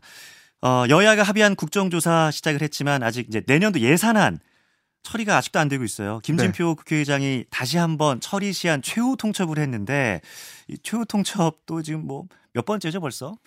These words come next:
Speaker 1: 예.
Speaker 2: 이게 이제 디데이를 제시한 게 이번이 다섯 번째예요.
Speaker 1: 다섯 번째.
Speaker 2: 계속 이제
Speaker 1: 예.
Speaker 2: 미뤄져 온 건데요.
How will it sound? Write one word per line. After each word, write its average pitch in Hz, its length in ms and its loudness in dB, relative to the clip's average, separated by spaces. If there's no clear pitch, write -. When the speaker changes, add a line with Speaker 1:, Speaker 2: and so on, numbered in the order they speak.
Speaker 1:
예. 117 260 -12
Speaker 2:
이게 143 160 0
이제 143 140 2
디데이를 202 580 6
제시한 147 400 4
게 147 220 4
이번이 120 320 0
다섯 120 260 -4
번째예요. 104 580 -2
Speaker 1:
다섯 95 200 -10
번째. 92 280 -8
Speaker 2:
계속 113 440 -4
이제 113 100 -2
Speaker 1:
예. 104 40 -2
Speaker 2:
미뤄져 135 360 2
온 117 100 0
건데요. 123 520 -2